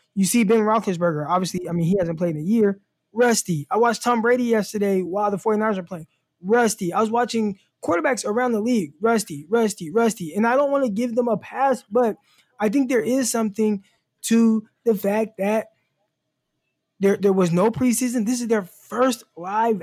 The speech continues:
action. Like, this is the first time where it's like, "Damn, I can get hit," you know? And if you haven't even gotten a taste of it, like, not even in preseason,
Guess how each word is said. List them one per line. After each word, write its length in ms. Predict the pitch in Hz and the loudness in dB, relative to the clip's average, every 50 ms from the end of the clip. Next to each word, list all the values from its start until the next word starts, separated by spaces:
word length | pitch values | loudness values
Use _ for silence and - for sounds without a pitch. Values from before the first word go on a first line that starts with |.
| - - | -6 -6
action. 480 | 170 202 277 262 - - - 175 151 | -2 -2 0 0 0 -2 -4 -6 -4
Like, 200 | 147 190 202 180 | -2 -2 -2 0
this 120 | 190 254 247 | 0 -2 0
is 80 | 226 | 0
the 120 | 220 240 185 | 0 -2 -2
first 340 | - - 262 277 262 226 - | 0 0 0 0 0 -2 -2
time 260 | 240 254 269 262 240 | -2 0 2 2 4
where 140 | 233 233 233 | 4 4 2
it's 120 | 226 208 | 2 0
like, 160 | 220 196 - | -2 -4 0
"Damn, 300 | 214 247 254 202 156 - - - - _ _ _ - - | 2 2 2 2 0 -4 -10 -20 -20 _ _ _ -10 -4
I 140 | - - 254 | 0 0 0
can 180 | 254 269 254 233 | 2 2 2 2
get 160 | 208 269 262 | 2 2 2
hit," 360 | 233 254 277 240 156 - - _ _ _ _ _ _ _ _ _ _ _ - | 2 2 2 2 2 -2 -6 _ _ _ _ _ _ _ _ _ _ _ 0
you 100 | 214 208 | 2 2
know? 300 | 208 220 220 226 226 220 _ _ _ _ | 4 4 2 0 -4 -6 _ _ _ _
And 240 | - 226 226 214 - | 0 2 2 2 2
if 220 | 208 - 220 185 185 | 2 2 2 2 2
you 160 | 233 262 262 | 2 2 2
haven't 440 | 240 226 233 254 254 247 233 226 226 | 0 0 0 0 2 2 0 0 0
even 280 | 240 233 233 220 214 | 0 2 2 2 2
gotten 240 | 202 208 208 202 185 | 2 2 2 0 0
a 60 | 165 | -2
taste 400 | - - - 196 214 226 226 - | -2 -4 0 0 2 2 2 2
of 120 | 247 233 233 | 0 0 0
it, 160 | 254 240 190 | -2 -4 -4
like, 180 | 180 165 143 | -6 -8 -6
not 200 | 156 180 - 220 | -4 -2 0 2
even 180 | 220 208 202 190 | 2 2 2 2
in 140 | 180 170 160 | 2 0 -2
preseason, 500 | - 233 254 226 - 269 262 262 285 | 0 0 0 0 0 0 0 0 -2